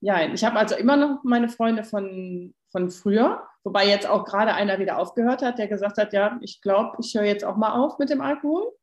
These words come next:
Also mit dem hab ich auch immer sehr gerne getrunken. Das ist ein sehr guter F-, Fliegerfreund von mir. Und,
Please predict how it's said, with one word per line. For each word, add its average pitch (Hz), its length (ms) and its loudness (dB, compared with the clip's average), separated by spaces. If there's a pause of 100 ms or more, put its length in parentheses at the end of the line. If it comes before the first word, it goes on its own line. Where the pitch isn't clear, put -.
(540)
Also 190 180 -4
mit 202 100 0
dem 214 120 2
hab 214 120 2
ich 220 140 0
auch - 80 -2
immer 202 160 2
sehr 196 240 2
gerne 214 260 0
getrunken. 233 520 0 (240)
Das - 120 -20
ist 202 80 -14
ein 202 140 -6
sehr 196 120 -2
guter 196 220 -2
F-, - 260 -14 (540)
Fliegerfreund 220 640 2
von 269 140 2
mir. 339 260 2 (560)
Und, 226 720 4